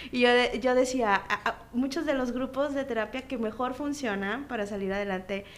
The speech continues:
pues, los que están ahí en el grupo no son como, "Ah, yo, yo soy un experto, ¿no? Mira, yo genero, mira, yo". No, muchos, eh, están en la misma circunstancia y algunos han-, llevan un avance y hay otros que ya,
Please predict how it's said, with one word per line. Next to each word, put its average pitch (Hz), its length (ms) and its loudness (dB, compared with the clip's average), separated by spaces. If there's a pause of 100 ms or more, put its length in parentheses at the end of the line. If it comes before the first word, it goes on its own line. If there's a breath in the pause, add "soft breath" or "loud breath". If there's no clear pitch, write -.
(560 loud breath)
pues, 240 320 4 (140)
los 247 280 0
que 247 80 -2
están 262 300 -2
ahí 277 160 0
en 262 120 2
el 254 140 -2
grupo 247 500 -2
no 220 240 0
son 226 160 -4
como, 196 400 -4
"Ah, 240 180 0
yo, 247 220 -8 (180)
yo 233 380 -6
soy 277 200 -2
un 285 100 2
experto, - 560 -8
¿no? 190 160 -6
Mira, 214 240 -4
yo 220 120 0
genero, 226 520 -4
mira, 202 240 -4
yo". 202 220 -2 (460 loud breath)
No, 381 200 0
muchos, 277 460 0 (220)
eh, 214 320 -2 (200)
están 302 380 2
en 370 100 4
la 294 100 4
misma 285 500 4
circunstancia 240 1080 -4
y 233 100 0
algunos 226 460 0
han-, 226 240 -2 (160)
llevan 214 320 -2
un 220 140 0
avance 233 640 2
y 233 100 4
hay 208 180 4
otros 226 280 2
que 208 140 -6
ya, 208 280 4